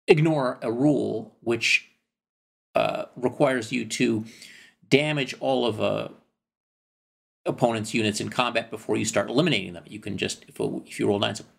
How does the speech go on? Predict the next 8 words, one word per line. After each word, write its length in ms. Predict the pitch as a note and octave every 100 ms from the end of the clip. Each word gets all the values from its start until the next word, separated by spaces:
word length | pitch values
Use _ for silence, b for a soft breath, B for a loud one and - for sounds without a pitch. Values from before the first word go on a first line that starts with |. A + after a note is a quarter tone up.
| -
critical 320 | A#2+ A#2 -
hit, 260 | - D3+ D3+
and 100 | B2
you 100 | A2
can 220 | A2+ G#2
start 260 | - G#2+ A2
eliminating 400 | G#2 G2 G2 G2
units, 480 | F#2+ F2+ - -